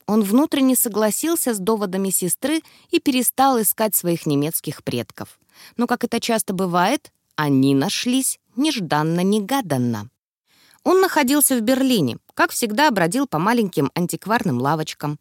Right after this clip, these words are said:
В этот раз забрался в ту часть города, где еще не бывал, отдаленную от центра, но очень живописную. Правда, не вся она была такой.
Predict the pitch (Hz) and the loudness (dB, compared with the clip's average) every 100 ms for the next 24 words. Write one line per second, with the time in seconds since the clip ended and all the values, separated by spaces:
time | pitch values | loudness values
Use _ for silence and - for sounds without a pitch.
0 | _ - - - 233 269 247 262 269 214 | _ -20 -20 -4 0 0 0 2 2 2
1 | 214 214 262 - 214 - 269 - 233 175 | 2 2 2 2 -2 -2 -2 2 0 0
2 | 151 208 294 277 233 185 180 180 - 262 | 0 0 2 2 0 0 0 -2 0 2
3 | 262 220 247 175 123 113 _ - - - | 2 2 -2 0 -2 -2 _ -20 -18 -6
4 | 190 165 160 185 170 143 131 - 311 330 | -4 0 0 2 0 0 0 0 2 2
5 | 220 175 160 240 214 175 165 147 - 110 | 2 2 0 0 -2 -2 -2 -2 -4 -6
6 | - 104 - - - - - 277 285 226 | -6 -8 -10 -16 -20 -20 -4 0 2 4
7 | 262 294 - 240 170 151 143 151 143 147 | 4 4 2 2 2 2 0 0 -2 -4
8 | - 247 302 | -4 -2 -2